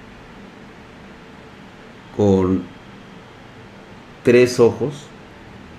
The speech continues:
perfectamente tallados en la madera, por así decirlo.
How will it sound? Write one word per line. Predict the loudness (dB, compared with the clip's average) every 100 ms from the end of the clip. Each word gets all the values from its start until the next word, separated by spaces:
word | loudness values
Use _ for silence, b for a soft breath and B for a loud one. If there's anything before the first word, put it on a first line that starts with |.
| -20 -20 -20 -20 -20 -8 -2
perfectamente | 0 0 -2 0 0 0 -2 -6
tallados | -4 -2 0 0 0 -4 -8 -6
en | -6
la | -6
madera, | -8 -8 -10 -14 -20 -20 -20 -20 -20 -20 -14
por | -12
así | -10 -10
decirlo. | -8 -6 -6